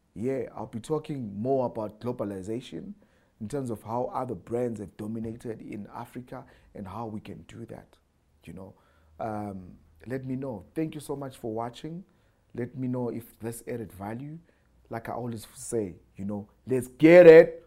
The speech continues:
We out here on so-, all social platforms, on all podcasts. We're on iTunes. We are on Spotify. We are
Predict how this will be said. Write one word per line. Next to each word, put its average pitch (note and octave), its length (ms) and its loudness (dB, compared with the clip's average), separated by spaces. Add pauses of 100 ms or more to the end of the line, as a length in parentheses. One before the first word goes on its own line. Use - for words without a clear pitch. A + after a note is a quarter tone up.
(160)
We A#2 120 -6
out C#3 220 0
here C3+ 300 2
on B2+ 240 -6
so-, B2+ 300 -8
all C#3 180 2
social C3+ 360 -6
platforms, C3+ 640 -6 (260)
on A2+ 220 -8
all C3 180 0
podcasts. C3 640 -8
We're A#2+ 140 -6
on G#2 120 -10
iTunes. B2+ 680 -10 (380)
We A2+ 240 -4
are A2+ 300 -6
on A2 280 -8
Spotify. C#3 920 -6
We A#2 280 -6
are A2 340 -10